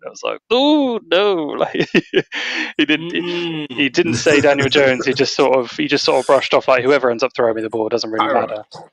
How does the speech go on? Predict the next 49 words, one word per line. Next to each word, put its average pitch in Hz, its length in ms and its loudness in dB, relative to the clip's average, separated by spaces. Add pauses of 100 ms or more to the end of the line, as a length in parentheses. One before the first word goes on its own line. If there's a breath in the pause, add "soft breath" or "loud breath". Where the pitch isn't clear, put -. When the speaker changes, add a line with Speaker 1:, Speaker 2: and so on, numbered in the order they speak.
(320)
Speaker 1:
Yeah, 113 320 0
he 104 80 -8 (220)
didn't 139 240 0
really 123 400 0
handle 120 360 -2
that. 113 240 2
It - 40 -10
doesn't 156 180 2
seem 143 140 0
like 127 100 2
he 123 60 2
handled 120 220 2
Speaker 2:
No. 123 40 4
Speaker 1:
that 117 60 2
especially 123 400 0
well. 113 180 0
But - 120 -6
he's 220 160 -4
also 226 240 -2
like, 208 180 2
he's 107 160 -10
got, - 200 0 (200)
he's, - 300 -14 (100)
you - 200 -10
know, 147 80 0
he's 131 120 -4
backing 175 280 -2
himself. 185 420 0
He's 113 120 -10
like, 117 160 2
"Whoever 185 180 2
throws 196 240 0
me 175 60 -8
the 160 100 0
ball, 151 240 4
I'll 117 120 0
catch 123 320 -4
it. 120 100 -8
It 120 40 -10
doesn't 131 200 -6
really 127 160 -6
matter 127 240 -2
to 123 140 -10
me." 127 100 0
Speaker 2:
Okay. 127 180 -6 (720 loud breath)
Speaker 1:
But, 123 360 4
um, 117 300 2
Speaker 2:
Fair 110 140 0
enough. 117 140 -8